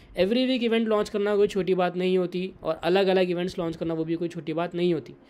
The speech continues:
तो वीडियो को आप लोग ज़रूर से लॉन्च करिए। कोई प्रमोशनल वीडियो नहीं है,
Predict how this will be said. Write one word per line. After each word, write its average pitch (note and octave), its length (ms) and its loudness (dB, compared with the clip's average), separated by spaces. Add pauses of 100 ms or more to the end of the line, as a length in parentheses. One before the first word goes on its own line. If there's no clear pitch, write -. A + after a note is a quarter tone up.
(340)
तो C#3+ 60 -8
वीडियो E3 240 6
को A3+ 60 2
आप A3 80 2
लोग A#3 100 6
ज़रूर G#3+ 180 6
से A#3+ 100 0
लॉन्च G3 260 2
करिए। G#3 260 6
कोई G3+ 160 6
प्रमोशनल G3 580 2
वीडियो E3+ 340 2
नहीं F#3+ 300 0
है, G#3 220 0